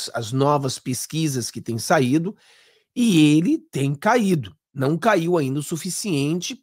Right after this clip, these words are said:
para que venha a ser engolido ainda. Não temos ainda,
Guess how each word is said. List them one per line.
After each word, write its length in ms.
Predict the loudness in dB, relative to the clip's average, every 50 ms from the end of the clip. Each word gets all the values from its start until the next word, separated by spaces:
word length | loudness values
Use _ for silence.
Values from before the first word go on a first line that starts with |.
| _
para 460 | 0 2 4 4 4 4 2 2 0
que 180 | -2 -4 -4 -4
venha 220 | -2 -2 -2 -2
a 20 | -2
ser 240 | -2 -2 0 0 0
engolido 560 | 0 0 -2 -2 -2 0 -2 -2 0 0 0
ainda. 480 | 0 2 2 2 2 2 0 0 -2
Não 200 | -2 -2 -4 -4
temos 500 | -4 -4 -2 -2 0 0 0 -2 -4 -4
ainda, 520 | -4 -4 -2 -2 0 0 0 0 0 -2